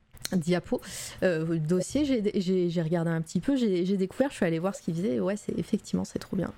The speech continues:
Enfin, voilà. Trop cool. Euh, on arrive à du Eduardo Risso, donc, euh, bah, de Hundred Bullets,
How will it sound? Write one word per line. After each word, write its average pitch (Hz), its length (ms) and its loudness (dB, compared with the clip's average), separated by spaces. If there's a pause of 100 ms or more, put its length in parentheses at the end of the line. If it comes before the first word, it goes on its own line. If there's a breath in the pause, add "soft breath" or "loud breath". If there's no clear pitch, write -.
(140)
Enfin, - 240 -4 (520)
voilà. - 160 -4 (960)
Trop 269 160 4
cool. 269 300 0 (640 loud breath)
Euh, 226 340 2
on 285 160 2
arrive 349 300 2
à 339 100 2
du 220 400 0
Eduardo 202 420 2
Risso, 233 440 0
donc, 185 260 -2
euh, 170 40 4
bah, 156 260 2
de 160 500 2
Hundred 180 300 2
Bullets, 165 280 0